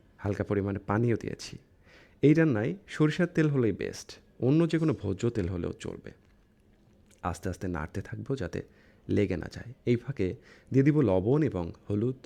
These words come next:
পরিমাণ মতো। এই রান্নাটা প্রথমে মিডিয়াম আঁচেই করতে হবে। যখন পানি ভাপ টেনে তেল স-, ভেসে উঠবে, তখন দিয়ে দিব কেটে ধুয়ে পানি ঝরিয়ে রাখা ইলিশের পিসগুলো।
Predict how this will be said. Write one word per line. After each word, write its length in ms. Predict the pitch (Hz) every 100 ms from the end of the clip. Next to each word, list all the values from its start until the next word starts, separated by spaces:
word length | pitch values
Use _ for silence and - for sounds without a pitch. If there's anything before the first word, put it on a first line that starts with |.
| - _ -
পরিমাণ 320 | 95 82 - -
মতো। 220 | - - - _ _ - - - -
এই 80 | 123
রান্নাটা 560 | 143 151 147 147 - -
প্রথমে 380 | 104 107 98 92 -
মিডিয়াম 400 | 113 135 147 139
আঁচেই 240 | 92 87 87
করতে 300 | - - -
হবে। 240 | - - - _ _ _ _ -
যখন 240 | 101 104 95
পানি 240 | 104 120
ভাপ 140 | 135 135
টেনে 240 | 127 131
তেল 400 | 131 - 107 120
স-, 180 | 127 - - -
ভেসে 340 | 120 107 -
উঠবে, 360 | 110 85 98 117 - _ _ _ _ _ _ _ _ _ _ _ _ _ _ -
তখন 300 | 90 - 127
দিয়ে 120 | 135
দিব 200 | 139 190
কেটে 300 | - - 90
ধুয়ে 200 | 101 98
পানি 240 | 85 85
ঝরিয়ে 240 | - 87 85
রাখা 240 | - 85
ইলিশের 300 | 90 - - -
পিসগুলো। 400 | - - -